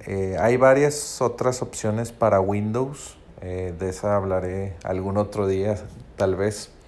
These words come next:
Pero bueno, pues esta herramienta de Horocrux, pues, eh, en lugar de pagarle a alguien, no sé, veinticinco dólares por,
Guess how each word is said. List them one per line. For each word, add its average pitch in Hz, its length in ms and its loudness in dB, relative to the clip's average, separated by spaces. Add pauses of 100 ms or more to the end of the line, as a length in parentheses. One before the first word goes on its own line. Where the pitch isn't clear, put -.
(760)
Pero 131 300 8
bueno, 147 380 4
pues 120 240 -4
esta 123 600 2
herramienta 104 760 0
de 110 240 0
Horocrux, 113 760 0 (100)
pues, 95 540 -4 (120)
eh, 98 280 -10
en 107 160 0
lugar 110 280 6
de 127 120 8
pagarle 113 520 6
a 113 100 6
alguien, 110 540 -2
no 95 120 -4
sé, 95 300 -2
veinticinco 104 1400 -4 (640)
dólares 107 800 4 (140)
por, 90 380 -2